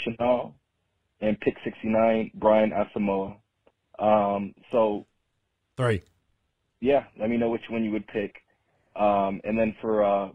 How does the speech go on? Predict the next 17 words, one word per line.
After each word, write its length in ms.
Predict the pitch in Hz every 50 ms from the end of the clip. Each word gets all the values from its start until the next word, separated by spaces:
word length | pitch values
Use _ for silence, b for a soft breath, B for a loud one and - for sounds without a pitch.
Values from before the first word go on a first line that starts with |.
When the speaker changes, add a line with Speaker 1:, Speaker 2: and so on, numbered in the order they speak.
| -
Speaker 1:
the 60 | - 104
balanced 480 | 95 113 113 120 127 127 127 - -
one, 360 | 120 127 131 127 127 131 - - _ _ _ _ -
Jaquan 380 | 113 107 - 127 127 127 120 95
Brisker 400 | 113 104 - - - 117 117 107
or 220 | - 104 107 107
Christian 480 | - - - 113 - - - 104 104 98
Watson, 520 | 101 101 98 - - - - 101 101 101 - _ _ _ _ _ _ _ -
um, 400 | 104 101 98 98 95 95 98 101 _ _ _ _ _ _ _ _ _ _
interchangeable 720 | 123 120 113 107 - - 117 107 101 98 92 95 98 98
at 120 | 95 90 -
that, 180 | 107 98 98
uh, 260 | 95 95 95 95 98 98 _ _ _ _
that 180 | 98 101 98 -
thirty-five 460 | 113 104 101 98 - - 101 101 95 - -
pick. 280 | - 101 101 - - _ b b b b _
Speaker 2:
Hmm. 100 | 147